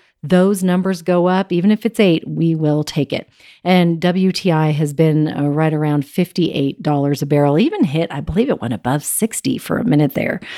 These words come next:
That's right. So we are celebrating for sure. And I can tell that people in West Texas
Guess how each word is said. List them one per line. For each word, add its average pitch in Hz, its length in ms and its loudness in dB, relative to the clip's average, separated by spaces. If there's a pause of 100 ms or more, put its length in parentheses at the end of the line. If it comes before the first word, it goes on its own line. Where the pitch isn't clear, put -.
(220)
That's 151 220 -2
right. 143 340 -2
So 147 220 0
we 160 240 2
are 143 160 0
celebrating 156 840 -2
for 143 220 -4
sure. 139 520 0 (360)
And 151 440 0
I 165 200 -2
can 208 200 2
tell 262 360 -2
that 220 520 -2 (300)
people 294 300 0
in 311 80 0
West 302 200 -4
Texas 262 460 -4